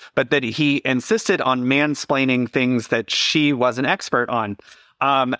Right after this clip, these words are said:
and the second thing, and so, so I could see how in a co-ed environment that you might have, uh, uh, a male writer or two who,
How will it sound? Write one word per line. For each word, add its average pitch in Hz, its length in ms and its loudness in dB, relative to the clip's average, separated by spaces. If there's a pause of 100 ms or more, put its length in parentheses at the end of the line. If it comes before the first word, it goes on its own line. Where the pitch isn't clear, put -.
and 143 400 0
the 135 140 0
second 226 400 0
thing, 143 200 0
and 147 140 0
so, 170 200 2
so 170 100 0
I 156 80 2
could 151 160 -4
see 214 240 0
how 156 420 2
in 143 220 0
a 131 280 0
co-ed 147 460 0
environment 139 840 0 (320)
that 143 200 0
you 143 160 2
might 139 320 2
have, 123 640 0
uh, 117 380 2 (500)
uh, 120 180 -2 (220)
a 135 100 0
male 143 280 2
writer 143 380 2
or 143 100 2
two 165 480 2
who, 156 340 2